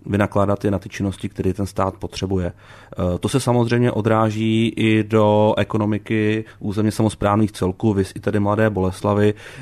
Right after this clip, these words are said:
Věřím, že, eh, po té asi dvouleté stagnaci těch daňových příjmů nastává pomalu růst, takže i město se bude moci, eh, v příštích letech rozmáchnout k tomu, aby dokázalo zpátky realizovat více věcí než teď. Teď vlastně bylo s-,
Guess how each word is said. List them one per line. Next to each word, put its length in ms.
Věřím, 400
že, 160
eh, 160
po 340
té 120
asi 220
dvouleté 380
stagnaci 540
těch 180
daňových 420
příjmů 680
nastává 420
pomalu 380
růst, 240
takže 220
i 120
město 320
se 120
bude 220
moci, 480
eh, 80
v 100
příštích 520
letech 240
rozmáchnout 600
k 40
tomu, 280
aby 280
dokázalo 800
zpátky 480
realizovat 500
více 260
věcí 360
než 160
teď. 320
Teď 200
vlastně 240
bylo 180
s-, 120